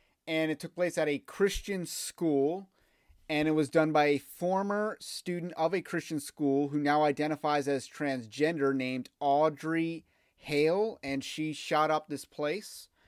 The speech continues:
and killed six people, but was gunned down by police,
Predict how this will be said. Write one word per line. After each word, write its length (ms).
and 460
killed 280
six 240
people, 460
but 220
was 160
gunned 260
down 220
by 160
police, 560